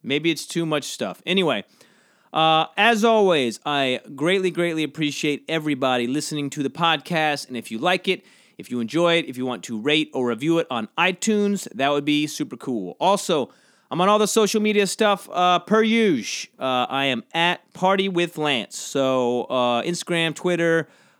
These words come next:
Facebook stuff, uh, YouTube, and party with lance dot com, all that jazz. So,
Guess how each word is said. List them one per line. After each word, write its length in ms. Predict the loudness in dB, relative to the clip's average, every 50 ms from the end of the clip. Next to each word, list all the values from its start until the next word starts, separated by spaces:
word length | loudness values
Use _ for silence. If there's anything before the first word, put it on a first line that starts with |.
| _ -2
Facebook 440 | 0 0 0 0 -2 -4 -4 -2 -4
stuff, 520 | -4 -2 0 2 2 2 0 -4 -8 -6
uh, 260 | -2 0 2 2 2
YouTube, 880 | 2 0 0 -2 -2 0 0 2 4 4 4 4 4 2 2 0 -2 -2 -2
and 480 | -2 0 0 0 0 0 -2 -4 -4
party 220 | -2 0 0 2 0
with 100 | 0 -2
lance 240 | -2 -2 -2 -2
dot 200 | -2 -4 -4 -4
com, 260 | -4 -6 -4 -2 -2 0
all 100 | 0 0
that 200 | 0 -2 -4 -4
jazz. 340 | -6 -6 -6 -6 -6 -6
So, 320 | -4 -2 0 0 0 -2